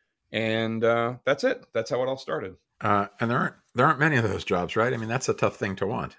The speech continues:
Speaker 2: to be an anchor. I understand why people want it, but that's just, there aren't many of those slots.
Speaker 1: Um, there aren't. There are more of them at, at a, at a, at a cable news channel than there is at a network news channel. Um,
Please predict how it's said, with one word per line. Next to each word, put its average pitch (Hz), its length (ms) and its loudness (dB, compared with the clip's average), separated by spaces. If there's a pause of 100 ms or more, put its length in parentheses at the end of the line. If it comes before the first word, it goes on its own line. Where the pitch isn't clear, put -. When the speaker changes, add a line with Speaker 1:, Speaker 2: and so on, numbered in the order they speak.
(140)
Speaker 2:
to - 80 -4
be 82 120 0
an 78 80 0
anchor. 73 400 -6
I 87 80 2
understand 92 420 2
why 80 120 4
people 78 280 -4
want 76 220 -4
it, 95 120 -10
but 80 180 2 (140)
that's 80 260 -4
just, - 320 -4 (280)
there 85 120 2
aren't 101 180 2
many 120 180 2
of 87 80 4
those 76 400 -2
slots. - 540 -4 (920)
Speaker 1:
Um, 160 540 -2
there 190 200 2
aren't. 156 340 0
There 127 200 0
are 117 80 2
more 135 240 4
of 117 80 -2
them 117 180 -2
at, 110 220 -6
at 110 220 2
a, 104 420 -2
at 107 140 -2
a, 107 340 -4
at 107 100 -4
a 101 60 -6
cable 131 400 -2
news 104 300 -6
channel 107 300 -6
than 104 180 -6
there 101 400 -6
is 104 240 -6
at 98 100 -4
a 101 160 -2
network 110 480 -2
news 101 220 -10
channel. 92 460 -14 (440)
Um, 107 520 -2